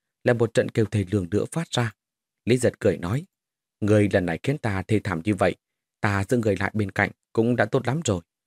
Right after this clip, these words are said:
Người có tin ta trực tiếp phong ấn người ở đây, ngày ngày phải chịu khổ do thiên ma đấu khí thôn phệ không? Tin ta đi, ta làm những chuyện này chỉ là chuyện nhỏ mà thôi. Thế nụ cười tàn nhẫn của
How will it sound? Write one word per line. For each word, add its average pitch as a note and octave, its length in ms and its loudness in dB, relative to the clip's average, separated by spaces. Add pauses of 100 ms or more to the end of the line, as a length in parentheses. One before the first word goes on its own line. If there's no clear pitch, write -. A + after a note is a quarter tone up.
(180)
Người A2 100 4
có D3 220 2
tin F#2+ 220 2
ta A2 140 -2
trực - 260 -2
tiếp G3 180 0
phong A#2 160 -4
ấn D3+ 160 -4
người C3 140 2
ở F#2 140 -2
đây, C3 200 0 (380)
ngày A#2+ 120 2
ngày A2+ 360 0
phải G#2 100 2
chịu G#2 260 -2
khổ G2 240 2 (180)
do G#2+ 120 2
thiên G2+ 220 -2
ma F#2 160 -4
đấu G2+ 160 -4
khí C#3 260 -2
thôn G2+ 180 0
phệ - 200 -2
không? A#2 260 -2 (580)
Tin F#2 220 2
ta E2+ 140 -4
đi, F#2 180 0 (440)
ta D3+ 80 2
làm C3 180 2
những B2+ 140 0
chuyện F#2 240 0
này G2 200 -2 (240)
chỉ F#2+ 220 2
là F#2 120 -2
chuyện G2+ 200 -2
nhỏ F#2+ 180 -2
mà F#2+ 140 -4
thôi. D3+ 240 -2 (1160)
Thế F#3+ 100 4
nụ D#3+ 140 6
cười G#2+ 200 2
tàn G2 240 -2
nhẫn A2 220 0
của G#2 180 2